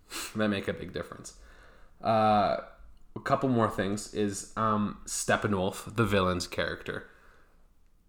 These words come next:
In the original cut, his kind, he's kind of driven by, well, it's the same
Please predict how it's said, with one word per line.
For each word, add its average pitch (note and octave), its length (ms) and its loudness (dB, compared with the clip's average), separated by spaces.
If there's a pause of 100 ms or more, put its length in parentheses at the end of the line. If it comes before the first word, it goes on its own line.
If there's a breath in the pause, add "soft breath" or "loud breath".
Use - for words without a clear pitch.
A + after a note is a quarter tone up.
(160)
In B2 240 0
the A#2+ 120 6
original C#3+ 340 6
cut, - 400 2
his - 520 -6
kind, C3+ 320 2
he's A2+ 240 -2
kind E3 200 -2
of C#3 120 -2
driven A2 440 4
by, F#2+ 600 4 (960)
well, G2+ 300 8
it's - 180 0
the A#2 100 -2
same C#3+ 500 4